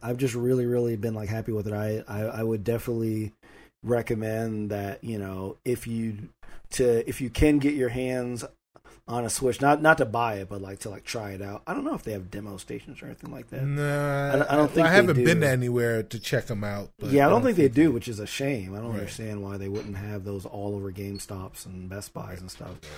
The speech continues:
Speaker 1: But, um, yeah, I mean, like, it feels good. It's been comfortable during my playing sessions. I haven't felt, like, cramped, or I haven't felt like the viewing angles weren't good.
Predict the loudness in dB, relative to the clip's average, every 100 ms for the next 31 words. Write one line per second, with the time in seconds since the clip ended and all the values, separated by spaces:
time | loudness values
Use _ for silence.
0 | -18 -20 _ 0 2 4 4 0 2 4
1 | 6 4 0 -2 -4 -4 -6 -6 4 6
2 | 6 6 6 6 4 -2 -2 -2 -2 -6
3 | -10 -16 -20 _ _ _ _ _ _ -20
4 | -2 4 4 6 4 6 4 4 -2 -2
5 | -4 -4 -4 -6 -10 -18 -20 -20 _ -8
6 | -2 0 0 0 -2 -2 -4 -4 -4 -6
7 | -6 -6 -6 -6 -8 -10 -10 -8 -6 -6
8 | -8 -8 -8 -8 -8 -8 -8 -6 -6 -8
9 | -8 -6 -2 0 0 -4 -4 -6 -6 -8
10 | -8 -6 -4 -2 -2 -4 -6